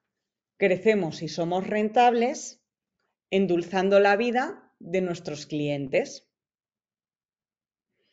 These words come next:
¿Qué resultados clave puedo trabajar?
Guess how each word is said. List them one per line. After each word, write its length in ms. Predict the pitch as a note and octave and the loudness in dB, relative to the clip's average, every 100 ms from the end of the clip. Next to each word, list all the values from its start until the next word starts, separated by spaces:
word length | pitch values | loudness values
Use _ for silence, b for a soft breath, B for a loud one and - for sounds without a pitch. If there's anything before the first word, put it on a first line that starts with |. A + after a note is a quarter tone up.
| _ _ _ _ _ _ | _ _ _ _ _ _
¿Qué 140 | A#3 | 6
resultados 720 | C4 C4+ C4 A#3+ B3+ B3 A#3+ | 8 4 0 4 6 6 2
clave 340 | - A#3+ A#3+ A3+ | 4 4 4 4
puedo 300 | A3+ A3+ A3 | 4 4 4
trabajar? 720 | A3+ A#3+ A#3 C4+ F3+ - | 2 0 -2 -6 -6 -8